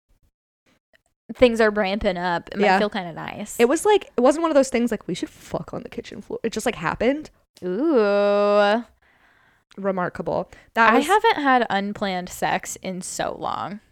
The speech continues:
Speaker 2: It's, it could be, it could, it, it's fun.
Speaker 1: I miss it. But then also, I'm like, "Do I?"
Speaker 2: When you're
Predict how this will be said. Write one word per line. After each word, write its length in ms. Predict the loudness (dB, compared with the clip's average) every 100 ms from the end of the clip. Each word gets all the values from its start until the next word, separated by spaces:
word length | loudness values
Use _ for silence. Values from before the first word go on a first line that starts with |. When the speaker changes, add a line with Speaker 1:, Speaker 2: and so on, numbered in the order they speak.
| _
Speaker 2:
It's, 340 | -2 -2 -2 -6
it 120 | -4
could 140 | -4 -4
be, 360 | 0 0 0 -4 _ _ _ -12 -8
it 80 | -8
could, 240 | -8 -6
it, 140 | -8 -6
it's 200 | -6 -6
fun. 320 | -4 -4 -4 -10 -12 -8
Speaker 1:
I 80 |
miss 260 | -4 -4 -4
it. 280 | -4 -6 -8 -18 -20 -20 _ _ _ _ _ _
But 120 | 4 6
then 160 | 6
also, 360 | 4 2 0 4 4
I'm 200 | 4 2
like, 260 | -4 -6 _
"Do 180 | -4 0
I?" 360 | 2 2 0 -6 _ _ _ -20 -20 -8
Speaker 2:
When 140 | -4
you're 100 | -2